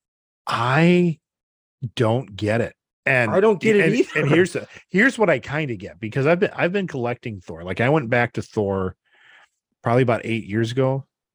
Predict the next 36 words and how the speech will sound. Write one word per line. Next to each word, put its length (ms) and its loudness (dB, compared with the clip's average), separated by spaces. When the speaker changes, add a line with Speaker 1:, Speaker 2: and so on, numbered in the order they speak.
Speaker 1:
and 160 -6
started 320 -2
buying 220 -2
the 80 -8
comics 400 -12
again, 240 -10
monthly 340 0
comics. 440 -6
I've 80 -10
been 160 -8
getting 260 -2
Thor, 400 -6
sticking 420 -2
through 220 0
since 280 -6
the, 420 -6
uh, 440 -10
uh, 300 -6
Jason 340 -4
Aaron 260 -6
run. 280 -14
And 460 2
most 520 2
recently, 840 -2
'cause 220 2
Thor 280 4
did 260 2
lose 240 4
Mjolnir, 440 0
and 80 -4
now 160 -2
Mjolnir's 440 -4
back 320 -2
again, 360 -6
kinda 240 -6
reforged, 1040 0